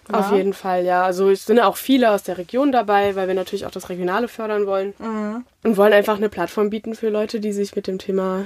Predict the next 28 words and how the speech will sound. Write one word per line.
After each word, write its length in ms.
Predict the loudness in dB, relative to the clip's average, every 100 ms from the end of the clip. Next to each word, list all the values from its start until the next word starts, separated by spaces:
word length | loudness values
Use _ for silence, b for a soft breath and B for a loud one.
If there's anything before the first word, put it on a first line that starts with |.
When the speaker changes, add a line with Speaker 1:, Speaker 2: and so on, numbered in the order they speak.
| -6
Speaker 1:
intensiv 380 | -4 -2 -4 -4
auseinandersetzen, 760 | 2 4 6 6 6 4 2 2
auch 180 | 2
ähnlich 320 | 2 2 2 0
wie 80 |
bei 160 | 0 2
der 140 | 2
Style 280 | 0 2 0
zu 140 | 0 -10
zeigen, 420 | -2 0 2 2
was 180 | 0 -6
das 120 | -4
eigentlich 300 | -2 -2 -2
bedeutet, 440 | 2 4 2 2
so 60 | 2
ein 60 | 4
Lebensmittel 420 | 4 0 -6 -2
herzustellen, 760 | 0 0 -2 -2 2 4 2
wie 60 | 0
lange 200 | 0 0
Speaker 2:
Ja. 40 |
Speaker 1:
das 200 | -2 -2
dauert, 440 | 2 4 4 2 -4 B B B
was 140 | 0 2
dafür 240 | 2 2
alles 200 | -2 0
nötig 360 | 4 4 4 -2
ist. 360 | 0 -2 -4